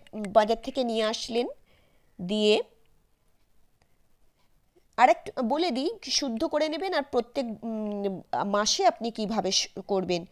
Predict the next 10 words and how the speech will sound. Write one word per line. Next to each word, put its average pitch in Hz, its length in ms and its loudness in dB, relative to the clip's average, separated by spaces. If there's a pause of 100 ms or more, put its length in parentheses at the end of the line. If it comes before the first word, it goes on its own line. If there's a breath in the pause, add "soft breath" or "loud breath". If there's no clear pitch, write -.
(360 loud breath)
আপনি 254 260 0
অমাবস্যা, 240 680 2 (400 soft breath)
পূর্ণিমা 247 540 0 (140)
যারা 220 320 6 (320)
ধারণ 233 340 2
করে 262 240 2
আছেন, 294 280 2
অমাবস্যা, 226 600 2
পূর্ণিমা, 226 640 -6
শিবরাত্রি, 226 800 4